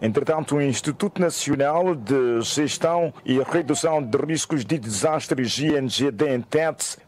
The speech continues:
diz que, igualmente, o número de famílias afetadas e casas destruídas pelas chuvas aumentou. Aliás, das vítimas, duas pessoas foram atacadas por crocodilos,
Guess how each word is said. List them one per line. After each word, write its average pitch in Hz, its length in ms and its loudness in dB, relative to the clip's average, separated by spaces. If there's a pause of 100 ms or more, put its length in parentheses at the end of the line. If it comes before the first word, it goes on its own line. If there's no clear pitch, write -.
diz 247 320 0
que, 208 320 -2 (120)
igualmente, 185 840 0
o 147 60 2
número 160 260 0
de - 120 -8
famílias 156 580 0
afetadas 143 800 0 (180)
e 117 140 0
casas 151 540 0
destruídas 139 760 0
pelas 123 300 0
chuvas 139 640 0
aumentou. 160 880 0
Aliás, 120 680 0 (240)
das 101 360 0
vítimas, 135 560 0 (100)
duas 190 380 0
pessoas 180 280 -2
foram 175 300 2
atacadas 156 640 0
por 117 200 -2
crocodilos, 135 880 0